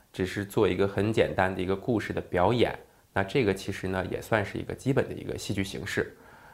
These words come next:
呃，戏剧呢，不单单像话剧一样需要大家呢，把故事演出来，也可以是舞蹈、诗歌，那这些呢，都是戏剧的范围。那戏剧疗愈呢，实际上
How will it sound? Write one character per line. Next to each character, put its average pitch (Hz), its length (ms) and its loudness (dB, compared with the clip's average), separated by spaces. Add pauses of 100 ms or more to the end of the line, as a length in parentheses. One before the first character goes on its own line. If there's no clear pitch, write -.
(260)
呃， 95 200 2
戏 120 280 -2
剧 135 200 0
呢， 85 220 4 (160)
不 - 100 -4
单 110 240 4
单 110 200 4
像 98 200 2
话 104 220 4
剧 90 180 -4
一 87 60 -2
样 92 260 4
需 - 160 -4
要 90 80 4
大 95 160 0
家 98 180 2
呢， 92 140 -2
把 92 200 -6
故 98 120 -6
事 98 140 -4
演 - 180 -4
出 - 140 -4
来， - 240 -2 (380)
也 95 80 4
可 101 160 2
以 90 80 4
是 98 120 -2
舞 95 200 0
蹈、 - 320 2
诗 - 240 -4
歌， 107 340 2 (260)
那 104 100 0
这 113 180 2
些 110 140 0
呢， 98 180 0
都 123 160 4
是 120 100 -2
戏 - 160 -8
剧 80 100 -4
的 71 60 -2
范 92 240 -2
围。 - 200 -8 (720)
那 117 80 6
戏 127 220 0
剧 127 140 2
疗 95 240 6
愈 147 120 2
呢， 95 240 0
实 - 200 -8
际 113 100 0
上 98 260 6